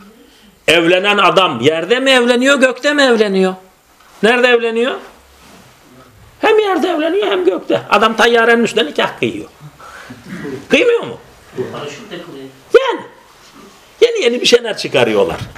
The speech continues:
Speaker 1: İşte bak, eğer sadece yerde deseydin, o zaman diyecekti ki, "E, tayyarenin üstünde, içinde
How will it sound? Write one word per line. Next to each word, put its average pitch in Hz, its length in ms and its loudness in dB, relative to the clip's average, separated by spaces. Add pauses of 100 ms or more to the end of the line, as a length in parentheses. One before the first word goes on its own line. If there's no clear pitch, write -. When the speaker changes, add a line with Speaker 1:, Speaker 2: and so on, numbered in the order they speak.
(600)
Speaker 1:
İşte 190 280 4
bak, 254 160 -2
eğer 185 260 2
sadece 233 500 2
yerde 180 460 2
deseydin, 269 760 -2 (1400)
o 127 80 2
zaman 185 240 0
diyecekti 233 420 -2
ki, 254 120 0
"E, 269 200 0
tayyarenin 185 580 2
üstünde, 247 440 2
içinde 226 520 0